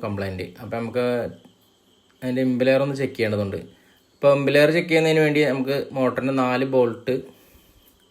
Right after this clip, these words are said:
അഴിച്ചെടുക്കേണ്ടതുണ്ട്. അപ്പോൾ ഇവർ ഈ കംപ്ലൈൻറ്റ് വരാൻ കാരണം എന്താ വെച്ച് കഴിഞ്ഞാൽ ഇവർ മോട്ടർ ഉപയോഗിച്ച് വേറൊരു കിണറ്റിൽ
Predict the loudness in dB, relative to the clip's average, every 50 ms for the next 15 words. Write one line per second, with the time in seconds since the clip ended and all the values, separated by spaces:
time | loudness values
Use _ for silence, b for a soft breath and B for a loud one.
0 | _ _ _ _ -6 -6 -4 -4 -4 -4 -2 -2 -4 -4 -4 -6 -8 -8 -12 -14
1 | -16 -20 b b b b b b b b b b b b _ _ 0 2 2 4
2 | 4 4 4 4 4 4 2 2 4 4 4 2 2 4 4 4 4 2 2 2
3 | 0 2 2 0 -2 -2 -4 -4 -4 -6 -4 -2 -2 -2 0 -2 -2 -4 -4 -4
4 | -4 -2 -2 -2 -2 -2 -4 -6 -6 -6 -6 -4 -4 -4 -4 -6 -6 -4 -4 -4
5 | -4 -4 -6 -6 -6 -6 -8 -8 -8 -10 -10